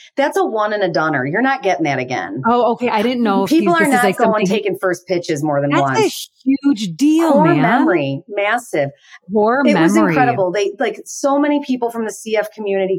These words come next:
Speaker 1: came. It was cystic fibrosis community, and the O'Connells put on an incredible, like,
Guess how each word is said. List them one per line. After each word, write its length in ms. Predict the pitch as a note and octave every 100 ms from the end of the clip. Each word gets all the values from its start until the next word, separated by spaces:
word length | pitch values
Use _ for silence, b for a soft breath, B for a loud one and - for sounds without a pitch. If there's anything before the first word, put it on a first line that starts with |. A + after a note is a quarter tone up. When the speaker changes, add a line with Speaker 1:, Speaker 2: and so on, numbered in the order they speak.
| -
Speaker 1:
came. 320 | F3 E3+ E3+
It 140 | F#3
was 180 | E3 F3 -
cystic 220 | C#4 C#4
fibrosis 580 | C#4 G3+ F#3+ F#3+ F#3+ -
community, 360 | F#3+ F3+ F3 F3
and 100 | F3
the 60 |
O'Connells 560 | E3 D#3+ E3 E3 E3 D#3+ -
put 120 | F#3+
on 340 | F3 E3 E3 D#3
an 100 | F3
incredible, 720 | E3+ E3 - G3 G3 G3 G3
like, 220 | F3+ D#3+